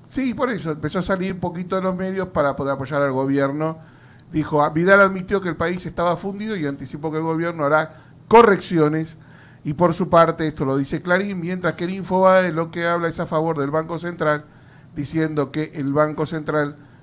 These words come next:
demostró tener poder de fuego para contener la crisis. Estas son las declaraciones que tenemos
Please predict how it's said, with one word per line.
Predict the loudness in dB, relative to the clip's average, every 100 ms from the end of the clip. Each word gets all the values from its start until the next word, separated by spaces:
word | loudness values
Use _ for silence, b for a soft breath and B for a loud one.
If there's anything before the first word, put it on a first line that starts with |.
| B
demostró | -6 -2 -2 0 0
tener | 0 -2 -2
poder | 0 0 2
de | 0
fuego | -2 0 0
para | 0 -4
contener | -2 -4 -4 -4 -2 -2 -4
la | -4 -4 -4
crisis. | -8 -10 -12 -18 -18 -20 B B B B -8
Estas | -4 -2
son | 0 0 2
las | 0
declaraciones | 0 0 -2 -2 -4 -4
que | -4
tenemos | -4 -2 -4 -6